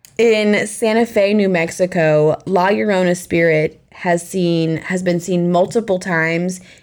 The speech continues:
in the Public Employees Retirement Association building, or the Para building. It was built on land that was once an old Spanish Indian graveyard,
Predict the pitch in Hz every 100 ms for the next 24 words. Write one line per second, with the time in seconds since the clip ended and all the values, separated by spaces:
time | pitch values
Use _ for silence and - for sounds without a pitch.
0 | _ - 185 180 170 165 - 180 180 196
1 | 196 196 - 185 180 175 175 170 180 165
2 | - 165 165 165 165 - 160 - - 160
3 | 160 160 156 151 160 - 175 185 190 196
4 | 185 190 196 208 190 151 - 156 - 151
5 | 151 - 64 73 180 185 - - - -
6 | - - _ - 220 226 202 185 208 220
7 | 220 208 202 190 180 175 180 - 170 175
8 | 180 214 247 - 220 220 - 196 214 233
9 | 220 - - 196 196 196 202 - - 202
10 | 190 190 180 170 165 156 156 165 180 190
11 | 196 208 220